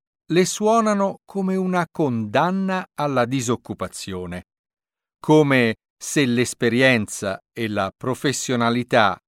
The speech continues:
accumulate negli anni fossero meno importanti dell'età.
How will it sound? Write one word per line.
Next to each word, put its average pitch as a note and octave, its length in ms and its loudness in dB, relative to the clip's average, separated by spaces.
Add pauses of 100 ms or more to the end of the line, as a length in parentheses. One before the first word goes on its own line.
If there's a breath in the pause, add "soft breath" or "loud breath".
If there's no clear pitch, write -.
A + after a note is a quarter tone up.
(140)
accumulate A#2 880 0
negli C3 300 -2
anni G2+ 420 -2 (420)
fossero F#3 680 0 (120)
meno G3+ 440 0
importanti D#3 960 -6 (160)
dell'età. C#3 640 -2